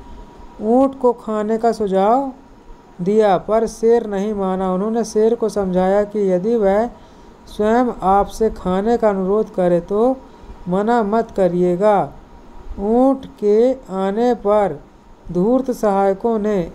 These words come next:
एक के बाद एक शेर से कहा, "हुजूर, आप मुझे ही खा लें, हम कब आपके काम आएंगे?" यह देखकर ऊँट ने भी वैसा ही कहा। बस यह सुनते ही सब के सब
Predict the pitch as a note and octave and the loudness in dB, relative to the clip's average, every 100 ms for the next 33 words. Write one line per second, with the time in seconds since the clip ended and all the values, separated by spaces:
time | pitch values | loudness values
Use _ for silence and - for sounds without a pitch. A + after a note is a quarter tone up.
0 | - G#3+ A#3 A#3+ - G#3+ G3 G3+ G3+ F3+ | 0 4 4 2 -2 0 2 2 0 -2
1 | F#3+ G#3+ A3 - G#3 A3+ A3 G3+ A#3 C4 | -2 0 -2 -2 0 2 0 -2 -2 -2
2 | - - - - - - F#3+ G#3+ F#3+ F#3+ | -8 -20 -20 -20 -10 -2 2 2 2 0
3 | F#3+ B3 A#3+ - G3 G#3+ G#3 F#3+ F#3+ A3 | 0 2 0 0 0 0 -2 -4 0 0
4 | A3 G#3+ F#3+ F#3+ F#3+ G3+ D#3 - - - | 0 -2 -2 0 0 -2 -4 -8 -8 -8
5 | - - - - A3+ B3 A3+ - G#3+ A3+ | -10 -20 -10 -2 0 0 -4 -2 0 0
6 | G#3 F#3 F#3+ F#3+ A3 G3+ F#3+ G3+ G3 F3 | 0 0 0 0 -4 -2 -2 -2 -2 0
7 | F3+ F3+ F#3+ F#3 D3+ - - - - G3 | 0 0 2 0 0 -8 -20 -16 -2 2
8 | A3+ A3+ G#3 G3+ G3+ A3 G#3 F3+ G3+ A3 | 2 4 2 0 0 -2 -2 -4 -2 -2
9 | G#3+ G3 G3 A3+ G#3+ F#3+ F#3 G#3+ G3 G#3 | -2 -2 0 0 0 0 0 0 0 0
10 | C4 - - - - - - - G3 F#3 | -2 -6 -20 -20 -20 -20 -20 -2 2 4
11 | F3+ C3 - - - - - - - - | 2 0 -6 -16 -18 -20 -20 -18 -20 -20
12 | - - - - - F3 A3+ A3 A3+ A#3+ | -20 -20 -20 -20 -10 0 2 2 0 0
13 | A#3+ A3 A3 G#3+ G3+ A#3+ A3 A#3 A3 A3 | 0 0 -6 -4 0 2 4 0 0 -4
14 | G3+ A3+ G#3 A3+ B3 C4+ | -2 -2 -2 2 2 0